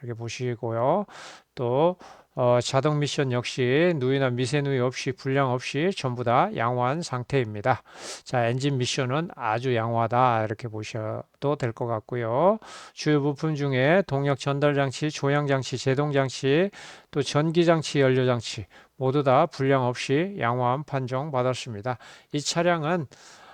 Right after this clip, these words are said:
아, 내역면으로 아주 우수하고요. 또 엔진 미션도 아주 양호한 상태인데요. 아, 다만, 아, 요 차, 아, 차체, 아, 차, 아, 외판,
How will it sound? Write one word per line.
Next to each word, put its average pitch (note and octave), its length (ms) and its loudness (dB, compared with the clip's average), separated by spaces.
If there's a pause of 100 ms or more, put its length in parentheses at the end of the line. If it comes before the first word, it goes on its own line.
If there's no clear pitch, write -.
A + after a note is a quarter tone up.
(140)
아, A#2+ 720 2
내역면으로 E3 1000 2
아주 C3+ 360 -2
우수하고요. C#3 880 0
또 C#3 160 -6
엔진 C#3 320 -4
미션도 C#3 640 -4
아주 C3 340 -2
양호한 D3 380 2
상태인데요. C3 840 -4 (340)
아, B2 260 0
다만, D#3+ 500 0 (400)
아, B2 320 2
요 C3 120 -2
차, D3 260 -2 (200)
아, C#3+ 300 -4
차체, - 600 -2
아, B2+ 240 -12
차, E3+ 560 2 (500)
아, B2+ 200 0
외판, D3 600 -2